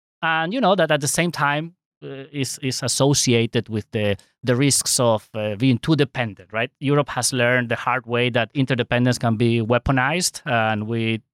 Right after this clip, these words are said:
didn't think that was gonna be the case. And in particular, Germany didn't think that they had to, you know, let go the cheap Russian gas.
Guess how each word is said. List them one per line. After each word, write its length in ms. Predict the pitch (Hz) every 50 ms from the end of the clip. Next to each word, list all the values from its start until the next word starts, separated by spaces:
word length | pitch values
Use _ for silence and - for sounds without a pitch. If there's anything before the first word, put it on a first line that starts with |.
| _ _ _ _ -
didn't 240 | 117 123 123 120 -
think 360 | _ - 139 139 139 143 143 -
that 140 | 139 127 120
was 100 | 123 117
gonna 180 | 127 135 131 131
be 120 | 143 139
the 80 | 139 135
case. 280 | - 165 151 165 156
And 120 | 165 156 147
in 40 |
particular, 440 | 131 156 143 139 160 147 160 160 156
Germany 400 | 131 151 160 156 160 165 160 160
didn't 300 | 143 165 156 170 165 165
think 280 | - - 226 240 233 165
that 160 | 143 131 -
they 160 | - 147 139
had 220 | 120 131 139 - -
to, 200 | 147 147 139 131 _ _ _ _ _ -
you 80 | 135
know, 220 | 120 117 110 104 _ _ _
let 240 | - 123 127 123 123
go 340 | 117 131 123 127 123 123 117
the 120 | 127 123 110
cheap 220 | - - 123 107 - _ -
Russian 280 | 117 107 - - 110 95
gas. 360 | 98 92 92 - - -